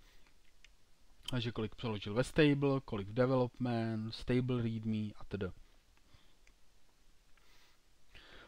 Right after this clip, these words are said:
Pokud si rozklikneme, eh, například readme u tohoto pluginu, tak, eh, je tam několik částí, které je dobré vědět a pro orientaci vlastně v tom, v těch překladech na wordpress org.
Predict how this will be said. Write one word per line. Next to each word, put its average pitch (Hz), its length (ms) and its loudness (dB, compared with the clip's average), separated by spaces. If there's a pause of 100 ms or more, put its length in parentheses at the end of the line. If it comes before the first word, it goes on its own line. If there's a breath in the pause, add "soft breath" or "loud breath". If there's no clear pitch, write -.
(160 loud breath)
Pokud - 260 -4
si 233 100 6
rozklikneme, 196 800 6 (140)
eh, 104 520 -2 (180)
například 104 540 -2
readme 131 360 2
u 170 100 -2
tohoto 147 300 0
pluginu, 110 520 0 (720 soft breath)
tak, 131 340 6
eh, 131 320 6
je 131 200 4
tam 165 160 6
několik 151 300 2
částí, 135 440 4
které 139 200 8
je 131 80 10
dobré 135 320 4
vědět 117 540 2 (500 soft breath)
a 117 340 2
pro - 180 -4
orientaci 127 960 2 (200)
vlastně 131 260 0
v - 60 -10
tom, 123 200 0
v - 80 -10
těch - 200 -2
překladech 120 640 0
na 113 100 0
wordpress 110 400 -6
org. - 340 -12